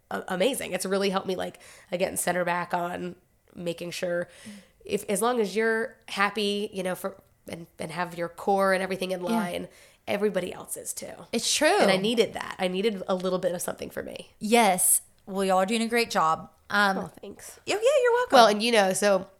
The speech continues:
Speaker 1: she has helped us pretty much from day one. So that's why
Speaker 2: Oh, yeah,
Speaker 1: any
Speaker 2: I got you.
Speaker 1: questions, I call.
Speaker 2: <laughs> I don't know the
Speaker 1: You're
Speaker 2: answers,
Speaker 1: just,
Speaker 2: though.
Speaker 1: but you're amazing.
Speaker 2: No,
Speaker 1: And, and
Speaker 2: it's teamwork. I
Speaker 1: it,
Speaker 2: don't,
Speaker 1: it's just
Speaker 2: Jesus.
Speaker 1: so cool. It's really, <laughs> Jesus.
Speaker 2: My pleasure. <laughs> I know. I always struggle with how to give the glory to God.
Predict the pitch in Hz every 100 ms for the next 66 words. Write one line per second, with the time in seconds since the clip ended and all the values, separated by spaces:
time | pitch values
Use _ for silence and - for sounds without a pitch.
0 | _ _ - - _ - - 254 220 202
1 | 190 190 185 - - - _ - 277 247
2 | 190 - - - 185 180 170 147 - -
3 | - 185 185 196 202 185 185 214 185 185
4 | 190 208 208 190 - 254 - - - 269
5 | 247 247 370 302 277 254 262 277 320 320
6 | - - 415 320 359 349 339 370 240 180
7 | 180 226 240 233 233 220 277 254 - -
8 | - 349 - 233 - 254 226 190 196 143
9 | - - - - 196 - - - - 262
10 | 285 247 - 233 233 403 - - - -
11 | 571 480 339 320 311 285 - 277 381 381
12 | 247 226 233 202 208 208 202 208 208 202
13 | 214 208 202 190 190 214